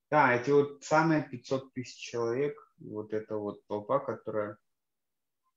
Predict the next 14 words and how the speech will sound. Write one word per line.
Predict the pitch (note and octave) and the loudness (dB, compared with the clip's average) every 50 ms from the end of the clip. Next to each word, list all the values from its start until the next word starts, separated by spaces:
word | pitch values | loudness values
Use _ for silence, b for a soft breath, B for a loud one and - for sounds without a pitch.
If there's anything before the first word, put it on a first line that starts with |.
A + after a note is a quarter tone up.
| _ _ _ _ _ _ _ _ _ _ _ _ _ - | _ _ _ _ _ _ _ _ _ _ _ _ _ 4
пошла | C#3 C3+ C3+ - - D#3+ F3 F#3 D#3 | 6 6 6 6 8 8 10 10 10
вечером | C3+ D3 D3+ D3+ - C3 C3 C3 B2+ A#2+ A2+ B B B B B | 8 6 6 4 0 0 2 2 2 0 -2 B B B B B
в | C3 A#2+ | -6 -4
воскресенье, | A#2 A#2+ A#2 - - - A#2 A2 - - C#3 C#3+ C#3+ C#3 C3+ B2+ A#2 A#2+ | -4 -4 -6 -8 -10 -10 -10 -4 2 4 6 6 8 6 6 4 2 0
шестнадцатое | - - - - A#2+ A#2 A2+ - - - A#2+ A#2+ | -4 -8 -6 0 0 0 0 0 -2 2 4 4
августа, | B2 B2 B2 B2 A#2 - - - A2 G#2 G#2 G#2+ G#2+ G2 | 4 4 2 -2 -6 -6 -6 -4 -4 -4 -4 -8 -10 -8
разошлась | G#2 G#2 G#2 G#2+ - - - A2+ A2 A2 - | -8 -8 -8 -10 -8 -2 0 0 0 0 -2
по | - A2 | -8 -8
домам, | G#2 A2 G#2+ A2 B2+ C#3 C#3 C#3 | -4 -2 -2 0 0 0 0 -2
потому | A2+ G#2+ - G#2 G#2 G#2 G#2 | -6 -8 -8 -6 -6 -6 -8
что | - - - G#2 | -10 -12 -10 -6
завтра | G2+ A2+ A2 - - G#2+ G#2+ G#2 | -6 -6 -6 -6 -6 -6 -6 -4
на | G#2 G2+ G2+ | -4 -4 -4
работу. | G2+ F#2+ F2+ F2 F2+ F2+ - _ _ | -6 -8 -8 -10 -14 -18 -18 _ _